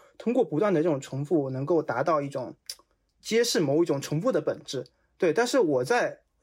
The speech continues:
在这个拍的过程中，我又觉得它，因为我并不，并没有想把它做成一个非常类型学的一个作品，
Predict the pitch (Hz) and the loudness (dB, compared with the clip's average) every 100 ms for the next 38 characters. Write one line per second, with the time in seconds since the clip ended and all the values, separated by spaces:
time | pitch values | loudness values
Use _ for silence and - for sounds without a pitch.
0 | - - 180 175 160 180 170 175 143 160 | -6 0 2 2 2 -2 2 2 2 2
1 | 147 139 214 - 143 160 170 - 233 247 | 2 2 2 2 0 0 -2 -2 0 2
2 | 214 143 135 262 208 190 175 180 233 190 | 2 0 -4 -2 -2 2 0 2 2 2
3 | 196 190 160 120 143 160 156 139 151 151 | 2 0 -2 0 0 0 -2 -2 -4 0
4 | 160 160 160 139 131 120 120 123 135 127 | 0 2 0 -2 -6 -4 -4 -4 -6 -4
5 | 135 139 | -6 -8